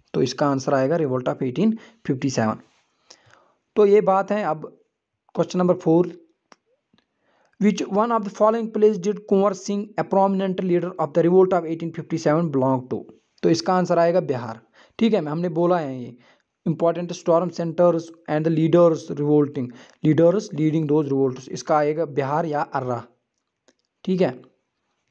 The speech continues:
तो ये है क्वेश्चन नंबर फ़ोर। क्वेश्चन नंबर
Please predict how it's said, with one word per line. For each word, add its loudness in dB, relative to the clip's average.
तो 4
ये 4
है 2
क्वेश्चन -2
नंबर 2
फ़ोर। -4
क्वेश्चन -2
नंबर 0